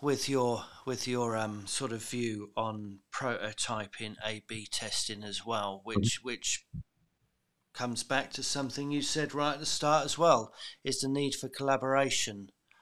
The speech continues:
Speaker 2: Yep.
Speaker 1: um, around that. You've talked about, um, listening, but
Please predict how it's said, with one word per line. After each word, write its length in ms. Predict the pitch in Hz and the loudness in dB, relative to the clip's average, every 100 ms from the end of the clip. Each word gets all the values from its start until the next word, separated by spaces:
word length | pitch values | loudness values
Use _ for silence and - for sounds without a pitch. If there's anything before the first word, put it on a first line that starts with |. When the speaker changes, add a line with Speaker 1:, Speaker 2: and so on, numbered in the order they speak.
| _ | _
Speaker 2:
Yep. 120 | 98 | 4
Speaker 1:
um, 340 | 110 104 101 - | 4 0 -8 -6
around 440 | 127 120 117 110 107 | -4 0 -2 -2 -2
that. 200 | 107 110 | -2 0
You've 140 | 131 | -2
talked 280 | - 151 - | -2 -2 0
about, 420 | 127 120 110 - _ - - - - | 4 6 4 0 _ -20 -20 -20 -4
um, 440 | 120 107 104 101 - - | -2 -2 -6 -12 -16 -6
listening, 720 | 131 135 - 113 101 101 98 | -2 0 0 -2 -8 -10 -2
but 280 | 139 127 | -2 -2